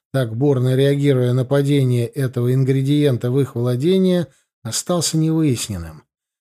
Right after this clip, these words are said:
Главное, что проходит не больше пяти секунд после броска, и монстр выскакивает наружу. Тому, кто никогда не видел появления песчаного элементаля в «Звездную ночь», словами это не описать.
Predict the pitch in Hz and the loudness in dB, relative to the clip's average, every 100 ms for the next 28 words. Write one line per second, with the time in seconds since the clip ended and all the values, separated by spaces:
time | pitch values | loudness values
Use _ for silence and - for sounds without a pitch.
0 | _ 110 135 147 143 131 120 - 113 131 | _ -2 0 2 2 0 -2 -4 -4 -4
1 | 120 147 139 131 131 139 131 127 123 123 | -2 0 0 -2 -2 0 -2 -4 -6 -4
2 | 139 - 123 165 165 135 - _ _ 131 | -4 -4 -4 0 0 -2 -8 _ _ -4
3 | 120 123 113 120 107 - 156 160 156 156 | -4 -2 -2 -4 -4 -4 -4 0 0 2
4 | 170 170 - 170 165 - 123 110 123 127 | 0 -2 -2 -2 -2 -4 -4 -4 -2 -2
5 | 123 143 156 151 107 87 73 _ _ _ | -2 -2 -2 -2 -4 -8 -16 _ _ _
6 | _ _ _ _ _ - - - 131 - | _ _ _ _ _ -18 -14 -4 -4 0
7 | 131 139 127 131 120 156 180 156 147 123 | 2 2 0 -4 -2 0 2 2 0 0
8 | 113 127 131 131 135 123 117 107 113 - | -2 0 2 2 2 2 0 -2 -4 -2
9 | 131 117 117 110 113 117 117 131 120 110 | -2 -2 -2 0 -2 -2 -2 -2 -2 -2
10 | 101 113 127 113 113 113 135 170 - - | -2 -2 0 0 -2 -2 0 -2 -2 -4
11 | - 127 143 151 180 175 170 135 127 123 | -4 -2 -2 -2 0 0 0 0 -2 -2
12 | 123 117 107 107 104 - 95 82 - - | -2 -2 -4 -6 -8 -6 -8 -8 -16 -20